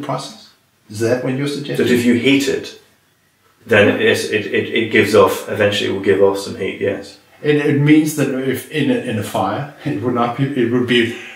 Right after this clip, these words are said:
Speaker 1: very, <laughs> the quite opposite of fireproof.
Speaker 2: Why do, why do people use things like micaceous iron oxide with polymers and,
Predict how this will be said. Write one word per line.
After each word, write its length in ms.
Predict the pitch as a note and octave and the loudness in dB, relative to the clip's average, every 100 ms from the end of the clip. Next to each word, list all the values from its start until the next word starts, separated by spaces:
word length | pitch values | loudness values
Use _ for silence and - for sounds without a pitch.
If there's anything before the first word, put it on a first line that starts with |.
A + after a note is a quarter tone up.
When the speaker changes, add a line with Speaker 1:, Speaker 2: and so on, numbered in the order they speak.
| - _ | -20 _
Speaker 1:
very, 500 | - G#2 A#2 B2+ C3+ | -14 -10 2 4 4
<laughs> 420 | - - - - C3 A2 G#2 F2 F2 | 0 -4 -6 -8 -8 -8 -8 -14 -14
the 380 | - A2+ B2+ - | -10 -4 -4 -4
quite 340 | - C#3 C#3+ - | -8 -4 -4 -4
opposite 480 | - E3+ F3 - A2+ | -4 -2 -2 -4 -4
of 140 | A2+ A2+ | -4 -8
fireproof. 680 | G#2 G2 G2 - F2 - - _ _ | -8 -8 -10 -10 -14 -14 -20 _ _
Speaker 2:
Why 240 | B2 D#3+ | 0 4
do, 160 | E3+ E3 | 6 6
why 180 | D3+ E3 | 6 4
do 80 | - | 2
people 320 | D3+ C#3 C3 | -6 -2 0
use 720 | A#2+ A#2 A2 G#2+ G#2+ - - _ _ _ _ _ _ _ _ _ _ _ _ | 2 4 6 6 2 -4 -14 _ _ _ _ _ _ _ _ _ _ _ _
things 340 | - A2+ G2+ | 0 2 4
like 360 | G#2+ F#2+ G2+ - | 4 2 2 -2
micaceous 680 | G#2+ G2 F#2+ G2 F2+ F#2+ G#2 | 0 0 2 0 0 -2 0
iron 220 | F#2 F#2+ | 0 0
oxide 460 | F#2+ - G2 F#2 F2+ | -2 -2 -2 0 -2
with 160 | D2+ | -4
polymers 640 | - G2 F#2+ F#2 F2+ - | 2 4 4 2 -2 -4
and, 340 | G#2+ F2+ F2 | -8 -8 -8